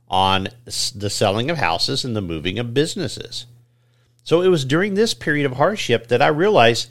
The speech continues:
there must be something more to my life. So years went by, my business struggled,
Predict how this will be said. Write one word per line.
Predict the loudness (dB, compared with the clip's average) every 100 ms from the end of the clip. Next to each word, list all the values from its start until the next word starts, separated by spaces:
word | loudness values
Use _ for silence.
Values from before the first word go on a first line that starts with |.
| -16 _ _
there | -6 -2
must | 0 0
be | -2
something | 2 0 0 0 2
more | 4 4
to | 4 2
my | 4
life. | 6 6 6 4 -4 -16 -20 _ _ _ _
So | -2 4 4 2
years | -2 0 0
went | 0 0
by, | 2 2 2 2
my | 0
business | 2 2 2 0 -2 -2
struggled, | 0 2 4 2 2